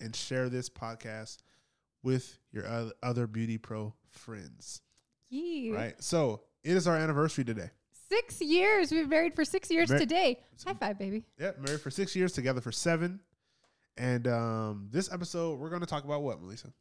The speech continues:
Speaker 2: We're gonna talk about just our biggest tips from the last six years for having a successful marriage. I would say that we have a successful <laughs> marriage.
Speaker 1: Same. And technically, we've been married forty-five years if you count the time we spend together.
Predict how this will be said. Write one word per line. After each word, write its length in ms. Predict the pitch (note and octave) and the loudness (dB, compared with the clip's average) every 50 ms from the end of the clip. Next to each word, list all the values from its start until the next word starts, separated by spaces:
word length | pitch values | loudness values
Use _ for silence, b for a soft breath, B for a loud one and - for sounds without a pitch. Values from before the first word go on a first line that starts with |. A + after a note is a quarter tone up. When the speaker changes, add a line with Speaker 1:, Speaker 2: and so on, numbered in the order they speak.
| _ _ _ _ _ _ - - B3 - | _ _ _ _ _ _ -16 -8 -2 -2
Speaker 2:
We're 80 | F4+ | 0
gonna 220 | G4+ - C#5 C#5+ C5+ | 2 2 0 0 0
talk 180 | - G#4+ G4 G4 | 2 2 2 4
about 320 | F#4+ E4 D4+ C4 G#3+ G#3+ - | 6 6 6 6 4 2 2
just 200 | E4 E4 C#4 - - | 0 0 0 4 4
our 100 | D4+ D4 | 4 4
biggest 440 | A#3+ - C4 C#4+ C4+ D#4 - - - | 6 4 2 2 2 2 -2 -2 -2
tips 480 | - A#3+ C#4 D4 - - - - - - _ _ _ _ _ _ _ | 2 4 4 4 4 0 -6 -12 -12 -14 _ _ _ _ _ _ _
from 280 | - B3+ B3 A#3+ A#3 A3+ | 4 4 6 6 6 4
the 80 | A3 | 4
last 260 | A3 A3+ G#3 A3+ A3 - | 4 4 4 4 2 0
six 220 | A3+ G#3 - - | -4 -4 0 0
years 240 | G#3 G#3 G#3+ A3+ - | 2 2 2 2 0
for 100 | - A3+ | 0 2
having 300 | G#3 A3 G3+ A3 A3+ A3+ | 2 2 2 2 2 2
a 20 | |
successful 460 | A3+ - A#3 - A3 A3 - - A3 | 0 -2 -2 -2 -2 -2 -2 -2 -2
marriage. 320 | G3+ G#3 A3 A3 G3+ F#3 G3 | 0 0 0 0 0 -2 -2
I 160 | F3 - A3+ | 0 2 2
would 120 | A#3 C4 | 2 2
say 140 | B3 - B3+ | 2 2 2
that 140 | A3+ G#3 - | 2 2 2
we 80 | A3 G3 | 0 0
have 120 | A3 G3+ | 2 0
a 60 | G#3 | 0
successful 540 | - - G#3+ - A3 G3 - - - A3 F3+ | 0 -2 -4 -2 -2 -4 -2 0 0 0 0
<laughs> 40 | - | -2
marriage. 380 | - - - _ _ - - _ - | -4 -10 -12 _ _ -20 -20 _ -4
Speaker 1:
Same. 480 | - - D#3+ D#3+ D#3 C3+ A2+ G#2+ A2 - - | 0 4 6 8 8 8 8 6 2 0 -4
And 120 | D3+ C#3 - | -4 -4 0
technically, 800 | - - G3 G3+ - G#3 G#3 G3 - C#3+ C3 A#2+ A#2 B2 D#3 E3+ - _ _ _ _ _ _ _ _ - | 2 2 2 2 2 0 -2 -2 0 0 0 0 0 0 -2 -6 -10 _ _ _ _ _ _ _ _ -4
we've 160 | C3+ C#3+ C3+ | -2 -2 2
been 160 | C3 C#3+ C#3 | 2 2 2
married 320 | C#3 C3+ C3 C3 B2+ B2 - | 2 2 0 0 0 -2 -4
forty-five 680 | - - C#3 D3+ D#3+ D#3+ C#3+ - C3 A2+ A2+ A2 G#2+ A2+ | -6 -4 -4 -4 -4 -4 -8 -8 -8 -6 -6 -8 -8 -10
years 400 | G#2+ G2+ G2 G#2+ B2+ - - - - _ _ _ _ _ _ _ _ _ - | -10 -12 -12 -14 -16 -20 -20 -20 -20 _ _ _ _ _ _ _ _ _ -12
if 140 | B2+ - | -8 -4
you 120 | C3+ C3 - | -4 -2 0
count 260 | - D3+ C3 B2 B2 | 0 0 0 0 -2
the 80 | G#2+ G#2+ | -8 -10
time 320 | - - C3+ B2+ C3 C3 | -8 -6 -4 -4 -2 -2
we 120 | B2+ B2 | -2 -4
spend 280 | A#2 - - C3 C3 C3 | -6 -6 -6 -6 -6 -6
together. 380 | D3 C#3 C#3 C#3+ D3 F3+ G#3 | -6 -6 -4 -4 -4 -6 -8